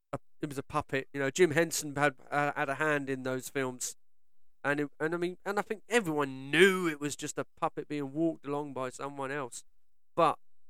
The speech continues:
it was still quality, the quality of it.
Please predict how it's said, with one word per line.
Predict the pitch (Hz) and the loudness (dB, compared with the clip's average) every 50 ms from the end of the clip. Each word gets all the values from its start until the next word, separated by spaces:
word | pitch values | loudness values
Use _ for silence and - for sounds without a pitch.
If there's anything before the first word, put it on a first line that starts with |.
| - - - - - - - - | -14 -14 -14 -14 -14 -16 -14 -8
it | - 156 156 | -6 -6 -4
was | - 151 - | -4 -6 -6
still | - - - - 156 143 135 127 123 - - - - - | -4 -6 -4 -2 -2 -2 -2 -4 -6 -10 -16 -20 -16 -16
quality, | - - - 165 160 147 135 - - 135 | -14 -8 -2 0 2 2 0 -2 -6 -10
the | - 147 | -10 -10
quality | - - - 190 180 165 - - - 123 | -8 -2 0 0 0 0 -2 -6 -8 -8
of | 120 113 | -6 -6
it. | - | -8